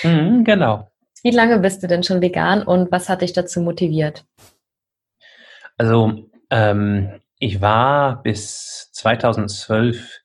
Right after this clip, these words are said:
Speaker 1: überzeugter Omnivore. <laughs> Ähm,
Speaker 2: <laughs>
Speaker 1: äh, also nicht jetzt aus, aus Leidenschaft oder aus Glauben, sondern aus reiner Routine,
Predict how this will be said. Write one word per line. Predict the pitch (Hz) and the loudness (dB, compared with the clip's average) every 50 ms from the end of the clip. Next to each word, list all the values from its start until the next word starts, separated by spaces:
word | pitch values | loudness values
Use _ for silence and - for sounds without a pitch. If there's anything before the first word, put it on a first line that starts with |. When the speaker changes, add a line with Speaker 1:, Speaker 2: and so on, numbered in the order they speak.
| _ _ _ _ _ _ _ _ _ _ _ _ _ _ _ _ _ _ _ | _ _ _ _ _ _ _ _ _ _ _ _ _ _ _ _ _ _ _
Speaker 1:
überzeugter | - 139 156 160 151 151 147 - - 123 123 123 - - - 127 117 117 113 113 110 98 101 - - - - - | 0 2 2 2 2 0 -4 -2 0 0 0 0 0 0 2 4 4 6 6 4 4 2 0 -6 -10 -12 -8 -4
Omnivore. | - 110 107 107 107 101 98 104 101 107 120 127 113 - | -2 0 0 0 0 0 0 0 0 0 0 -2 -4 -6
<laughs> | - - - - 101 | -8 -8 -8 -4 0
Ähm, | 113 107 104 107 104 101 104 104 101 - - - 311 320 - - - - - | 2 4 4 4 4 2 2 2 2 2 2 0 -2 -4 -4 -8 -16 -16 -14
Speaker 2:
<laughs> | - - - - - _ _ | -14 -14 -16 -20 -20 _ _
Speaker 1:
äh, | - - - 120 113 107 101 | -10 -4 0 2 2 4 4
also | 95 98 - - - 117 104 117 110 104 101 | 2 0 0 0 0 0 2 2 2 2 4
nicht | 101 107 113 110 - | 4 2 2 0 0
jetzt | - 113 110 110 - | -2 -2 0 2 2
aus, | 107 104 98 98 98 - - | 2 2 2 0 -4 -8 -6
aus | - 107 104 101 95 98 | -4 -2 -2 -2 -2 -4
Leidenschaft | - 98 92 104 110 110 101 95 110 104 104 104 | -2 0 0 0 0 0 -2 0 0 -2 0 0
oder | 95 98 90 | 0 2 2
aus | 92 95 95 95 - - - 120 - _ _ _ - 170 147 139 | 2 0 -2 -4 -8 -12 -16 -18 -20 _ _ _ -18 -16 -16 -12
Glauben, | 123 - 113 104 104 117 120 120 120 113 110 104 | -6 -2 2 2 4 2 2 2 0 0 0 0
sondern | 98 104 101 101 101 101 101 98 98 98 | 0 0 0 0 0 0 -2 -2 -2 -2
aus | - 92 95 95 95 98 - - - _ _ _ _ - - _ _ _ - | -2 -2 -4 -4 -4 -6 -8 -14 -16 _ _ _ _ -20 -20 _ _ _ -2
reiner | 120 101 90 98 104 101 101 | 0 2 2 2 2 2 2
Routine, | 98 95 95 98 98 101 - 110 107 110 127 147 160 156 | 0 -2 -4 -8 -8 -6 -4 -2 0 0 0 0 -2 -4